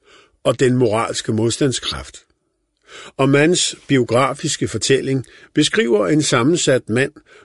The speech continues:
på flugt fra sig selv og tynget af ubodelig ensomhed. Både før og siden er værdien af Tjajkovskijs kunst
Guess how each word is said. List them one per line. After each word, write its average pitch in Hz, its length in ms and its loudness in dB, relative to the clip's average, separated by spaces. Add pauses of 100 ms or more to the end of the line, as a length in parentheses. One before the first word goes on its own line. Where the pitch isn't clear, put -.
på 135 100 0
flugt 151 340 0
fra - 200 -2
sig 117 180 -4
selv - 260 0 (400)
og 117 120 -4
tynget 143 540 4
af 123 100 -6
ubodelig 127 760 -2
ensomhed. 110 460 -2 (1200)
Både 127 220 2
før 147 260 2 (240)
og 107 140 -8
siden 131 500 0 (320)
er 131 100 2
værdien 139 560 0
af - 120 -8
Tjajkovskijs 135 800 0
kunst - 420 -2